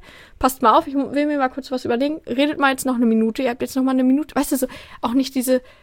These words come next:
diese neunzig Minuten oder fünfundvierzig Minuten dann so als so,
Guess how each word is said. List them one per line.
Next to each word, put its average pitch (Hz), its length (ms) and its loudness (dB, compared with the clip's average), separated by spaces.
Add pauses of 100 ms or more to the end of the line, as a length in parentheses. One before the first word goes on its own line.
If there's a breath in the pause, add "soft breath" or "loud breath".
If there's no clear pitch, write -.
(160 soft breath)
diese 233 160 2
neunzig 262 480 2
Minuten 254 480 2
oder 226 160 4
fünfundvierzig 269 600 -2
Minuten 254 300 0
dann 233 160 0
so 226 80 -2
als - 240 0
so, 220 200 4